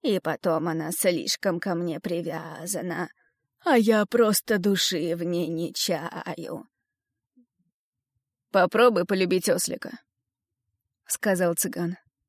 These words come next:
"Некоторые любят". "Руби дерево по себе", — сказал мистер Тоут. Разве ты не видишь, что эта лошадь не для того, чтобы таскать повозку?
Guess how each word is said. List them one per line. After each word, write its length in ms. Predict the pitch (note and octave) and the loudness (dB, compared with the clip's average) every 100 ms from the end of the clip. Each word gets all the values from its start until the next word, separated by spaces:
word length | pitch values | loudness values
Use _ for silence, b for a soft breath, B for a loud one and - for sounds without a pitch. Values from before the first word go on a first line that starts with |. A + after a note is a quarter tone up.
| _ _ _ _ _ _ _ _ _ _ - | _ _ _ _ _ _ _ _ _ _ -2
"Некоторые 640 | C#4 C#4+ C#4 C#4+ D4 D4 | 2 4 4 6 6 8
любят". 380 | C#4 G#3 G#3 F#3+ - _ _ _ _ _ _ _ _ _ _ _ _ _ _ | 8 6 4 0 -6 _ _ _ _ _ _ _ _ _ _ _ _ _ _
"Руби 540 | - G3+ E3+ E3+ E3+ A#2+ | -2 2 2 0 -2 -4
дерево 540 | E3+ F3+ D#3+ D#3+ D#3 | 0 0 2 2 0
по 180 | - E3 | -2 -2
себе", — 600 | - F3 D#3+ F#3 D#3 - - - _ _ _ _ _ _ _ | 0 -2 0 0 0 -2 -8 -14 _ _ _ _ _ _ _
сказал 500 | - - G3 F3 E3+ | -8 0 0 2 0
мистер 420 | F3+ F3+ - F#3 | 0 -2 -4 -6
Тоут. 480 | E3+ G3+ E3 E3 - _ _ _ _ _ _ _ _ _ | -4 -2 -2 -4 -12 _ _ _ _ _ _ _ _ _
Разве 520 | - A2+ D3+ F#3 F3 | -4 -4 -4 -4 -2
ты 160 | - F#3+ | 0 2
не 200 | E3 C#3 | 2 0
видишь, 480 | E3 G3+ G#3 - - | -2 -4 -6 -4 -4
что 200 | - F#3 | 0 2
эта 300 | A#2+ F#3 D#3+ | 2 0 2
лошадь 840 | F#3 A3 - - F#3+ - - - _ _ _ - | 4 4 4 2 -2 -4 -6 -10 _ _ _ -4
не 240 | A3 E3+ | 0 2
для 180 | F#3+ G3 | 2 2
того, 500 | G3 E3+ G3 A#3+ D#3+ | 4 4 6 6 4
чтобы 400 | F#3+ - D#3 E3+ | 0 -2 -2 -2
таскать 580 | - D#3 - - E3 - | -2 -4 -4 -2 -4 -4
повозку? 1080 | - F#3+ F3 F3 F3+ F3 - - - - | -2 0 0 0 0 -2 -4 -4 -6 -10